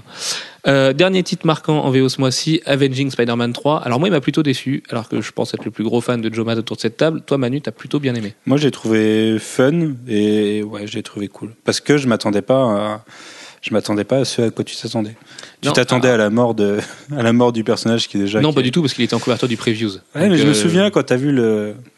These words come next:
Speaker 2: quand t'as vu
Speaker 1: Ouais,
Speaker 2: la
Speaker 1: j'ai
Speaker 2: fin du
Speaker 1: cru.
Speaker 2: numéro d'avant, tu te
Speaker 1: Ouais.
Speaker 2: dis, « Ouais, je suis sûr, c'est possible, ils peuvent
Speaker 1: C'est
Speaker 2: le faire. »
Speaker 1: possible. Bah, parce que, parce que Joe Mad est, est tellement un événement en soi que oui, on peut faire crever un personnage pour ses beaux yeux. Maintenant, ouais, je suis déçu de, de, de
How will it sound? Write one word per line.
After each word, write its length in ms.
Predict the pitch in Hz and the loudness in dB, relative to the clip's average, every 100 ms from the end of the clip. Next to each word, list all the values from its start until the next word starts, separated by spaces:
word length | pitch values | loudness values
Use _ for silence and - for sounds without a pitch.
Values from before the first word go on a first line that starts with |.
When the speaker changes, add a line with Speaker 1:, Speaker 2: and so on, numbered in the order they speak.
| _ | _
Speaker 2:
quand 100 | - | -2
t'as 120 | - | 0
vu 80 | 120 | 2
Speaker 1:
Ouais, 60 | 143 | 2
Speaker 2:
la 40 | |
Speaker 1:
j'ai 60 | 143 | 2
Speaker 2:
fin 60 | 143 | 2
du 60 | |
Speaker 1:
cru. 80 | 135 | 4
Speaker 2:
numéro 200 | 131 117 | 4 4
d'avant, 180 | 110 185 | 4 2
tu 120 | - | 0
te 80 | 110 | -4
Speaker 1:
Ouais. 60 | |
Speaker 2:
dis, « 60 | - | -4
Ouais, 220 | 90 87 | -4 -4
je 60 | - | -6
suis 160 | - | -6
sûr, 340 | 110 - - 147 | -4 -4 -2 -2
c'est 120 | - | -4
possible, 500 | 110 165 - 190 175 | -2 0 0 -2 -2
ils 80 | 156 | 0
peuvent 120 | 165 | 0
Speaker 1:
C'est 60 | 165 | 2
Speaker 2:
le 60 | |
faire. » 100 | 156 | 4
Speaker 1:
possible. 220 | 151 175 156 | 4 2 0
Bah, 160 | 131 127 117 | -2 -2 -2
parce 160 | 160 | -2
que, 180 | - 190 | 2 2
parce 220 | - - | 2 0
que 100 | 160 | 0
Joe 140 | 135 143 | 0 2
Mad 180 | 156 | 2
est, 320 | 117 113 117 117 | 2 0 2 0
est 80 | 117 - | -4 -4
tellement 260 | 131 131 | -2 0
un 60 | 131 | 0
événement 320 | 120 123 123 | 0 0 0
en 60 | 123 | -2
soi 200 | - 160 | 0 0
que 100 | 117 | 0
oui, 140 | 131 | 0
on 80 | 123 | 0
peut 80 | 113 | -2
faire 160 | 120 | -6
crever 200 | - 120 120 | -4 -2 -2
un 60 | |
personnage 380 | 110 - 113 123 | -2 -4 -4 -4
pour 120 | - | -6
ses 80 | - | -6
beaux 80 | 107 | -4
yeux. 200 | 117 120 117 - - - - | -2 -4 -8 -12 -14 -16 -8
Maintenant, 460 | - 107 139 165 151 | -6 -2 0 2 2
ouais, 140 | 127 | 2
je 60 | 131 | 0
suis 100 | 101 | -2
déçu 340 | 101 104 - | -6 -4 -2
de, 200 | 139 107 | 0 0
de, 440 | 101 110 98 98 - | 0 0 0 0 -4
de 240 | 107 107 | -4 -4